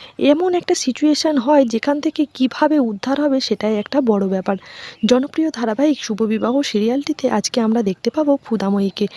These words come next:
সে না পারে গিলতে, না পারে ওগরাতে, না তার স্বামীকে কিছু খুলে বলতে পারে, আর না তার স্বামী তাকে এত সন্দেহ করে।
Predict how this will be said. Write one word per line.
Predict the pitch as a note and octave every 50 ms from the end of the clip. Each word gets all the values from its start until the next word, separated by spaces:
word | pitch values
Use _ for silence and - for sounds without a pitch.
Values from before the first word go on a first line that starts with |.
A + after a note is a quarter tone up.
| - - - - -
সে | - - A#3+ A#3
না | A3 G#3 G3 G3+ G#3
পারে | - B3 B3 C4+ B3+
গিলতে, | F#3+ G3 A#3 B3+ C4 - F4+ F#4+ F#4+
না | E4 C4 G#3+ G3
পারে | - G3+ G3 A3
ওগরাতে, | A3 G#3 G3+ F#3+ G3 G3+ G3 G3+ - - G3 F#3+ - - - - - -
না | A3 A3+ B3+ C4+ C#4+
তার | C#4 - D4
স্বামীকে | - - - A3+ A3+ B3+ C4 - C#4+
কিছু | - - C4 - - D4+ C4 - - -
খুলে | - B3+ C4+ C#4+ C4
বলতে | F#3 - A#3 A#3+ A#3 - D4+
পারে, | - E4 D#4+ D#4 C4 G#3 - - - - - -
আর | B3 B3 A3+
না | A3 A#3+ C4 C4
তার | B3 - C4 B3+
স্বামী | - - G#3 G#3 A#3+ A#3+
তাকে | B3+ A#3+ - -
এত | A#3 G3+ - -
সন্দেহ | C#4 - - - A3 G#3 G3+ F#3+ F#3 G#3 G3+
করে। | - - F#3+ G3